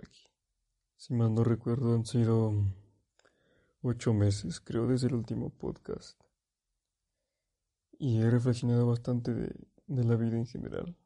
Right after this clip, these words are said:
Esta cuarentena me ayudó bastante, eh, más que nada para aprender y a te-, entender bastantes cosas. Entender las razones, entender el porqué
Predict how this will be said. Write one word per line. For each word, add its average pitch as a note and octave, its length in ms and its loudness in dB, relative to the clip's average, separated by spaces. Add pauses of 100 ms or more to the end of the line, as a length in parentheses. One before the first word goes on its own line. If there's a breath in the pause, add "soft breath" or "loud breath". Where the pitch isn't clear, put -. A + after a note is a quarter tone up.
(500)
Esta C3 300 -4
cuarentena A2+ 520 2
me B2 120 4
ayudó A2 220 2
bastante, A#2+ 720 -4 (840)
eh, A2+ 360 0
más A2+ 240 -2
que - 120 -6
nada A#2 280 4
para A#2+ 180 0
aprender B2 440 2
y A#2 80 4
a A#2 80 4
te-, A#2 160 -4 (100)
entender A#2+ 380 2
bastantes B2 420 -4
cosas. - 600 -12 (1040)
Entender A#2 720 2 (920 loud breath)
las B2 220 0
razones, B2+ 1000 0 (1120)
entender A#2 400 0
el A2 140 2
porqué A#2+ 500 -4